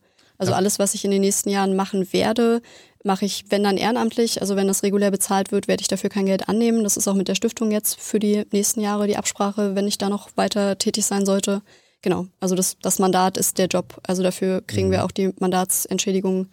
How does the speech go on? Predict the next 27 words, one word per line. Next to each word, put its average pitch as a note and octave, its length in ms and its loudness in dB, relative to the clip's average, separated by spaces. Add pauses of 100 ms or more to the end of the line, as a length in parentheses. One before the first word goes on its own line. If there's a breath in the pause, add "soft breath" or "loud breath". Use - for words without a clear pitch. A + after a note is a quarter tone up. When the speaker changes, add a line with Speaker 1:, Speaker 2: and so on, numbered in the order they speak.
(440 soft breath)
Speaker 1:
Und F#3 180 0
da F3 60 2
ist F#3+ 180 0
es - 80 -2
nicht F#3 140 2
so F#3+ 120 -2
gemeint, F#3 300 0
dass F#3 140 -4
man F#3 280 0 (200)
noch F#3+ 260 -4
Nebeneinkünfte F#3 840 0
hat. F#3 260 -6 (280 soft breath)
Und F#3+ 100 -6
wenn G3 80 4
man F#3 80 4
Nebentätigkeiten G3 960 0
hat, G#3 220 -4
glaube F#3 180 0
ich, F#3+ 80 -2
kann F#3+ 140 -2
man F#3 80 2
das F#3+ 140 -2
nicht G3+ 200 0
von F#3+ 360 -2 (420 loud breath)
der F#3 340 2 (600)
Tätigkeit G3+ 500 0
als - 240 -4